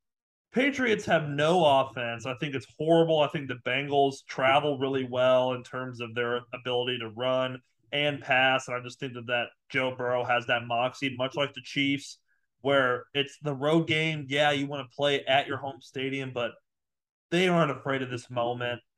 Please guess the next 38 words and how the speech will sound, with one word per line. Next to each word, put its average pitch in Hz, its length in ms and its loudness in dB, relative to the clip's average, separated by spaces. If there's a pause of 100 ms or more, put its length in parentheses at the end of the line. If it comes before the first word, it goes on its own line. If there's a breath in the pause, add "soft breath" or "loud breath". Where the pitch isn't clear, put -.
I 143 140 4
know 160 220 4
that 147 220 0
Belichick's 139 500 -2
gonna 135 140 -8
draw 127 280 2
some 123 160 -10
stuff 131 340 -2
up 127 180 2
for 123 220 -8
Joe, 127 540 0
but 104 220 -2 (880)
they're 175 200 4
too 214 200 -2
hot 156 340 4
right 135 180 0
now, 131 180 -2
man, 135 400 -2
and 135 160 -8 (100)
only 180 300 0
three 165 240 -2
and 175 80 4
a 160 60 2
half 156 260 0
point 160 300 0
favorites 147 440 0
on 147 120 -4
the 131 100 -6
road. 135 440 -2 (120)
I 135 200 4
love 110 760 -2
the 101 160 -14
Bengals 98 480 -8
in 98 100 -16
this 98 180 -14
spot 101 360 -4
if 98 100 -10
I'm, 107 200 -8